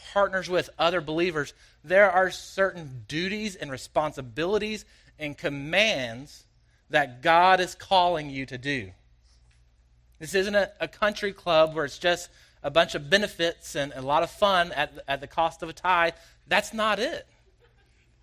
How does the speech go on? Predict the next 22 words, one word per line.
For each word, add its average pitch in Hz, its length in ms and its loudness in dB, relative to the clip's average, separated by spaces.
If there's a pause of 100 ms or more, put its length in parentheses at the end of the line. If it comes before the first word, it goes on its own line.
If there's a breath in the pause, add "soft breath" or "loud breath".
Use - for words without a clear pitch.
(1400)
God 196 200 4
is 180 80 -4
saying, 175 360 -8 (480)
"This 180 380 -2
is 180 200 -10
how 170 500 -4
I 143 120 -2
have 123 140 -4 (140)
organized 156 720 -2
my 117 260 -12
people. 196 520 -8 (320 soft breath)
This 175 240 -4
is 151 120 -14
what 151 140 0
I'm 127 260 -4 (160)
calling 180 500 0
you 170 100 -10
to 165 80 -8
do." 143 240 -4 (260 soft breath)
And 147 100 -16
he 160 100 -8
lists 165 360 -4